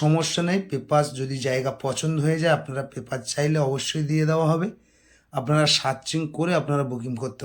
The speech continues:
পারেন। আর যদি মনে করেন আপনারা সঙ্গে সঙ্গে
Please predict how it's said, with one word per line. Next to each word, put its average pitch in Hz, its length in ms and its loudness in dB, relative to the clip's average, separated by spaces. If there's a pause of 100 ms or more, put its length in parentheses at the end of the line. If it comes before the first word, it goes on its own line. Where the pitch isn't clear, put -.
পারেন। 107 200 -10 (1500)
আর 123 160 2 (160)
যদি 160 180 2 (100)
মনে 165 220 4
করেন 165 180 6 (100)
আপনারা 151 300 2 (120)
সঙ্গে 139 240 -2
সঙ্গে 143 160 0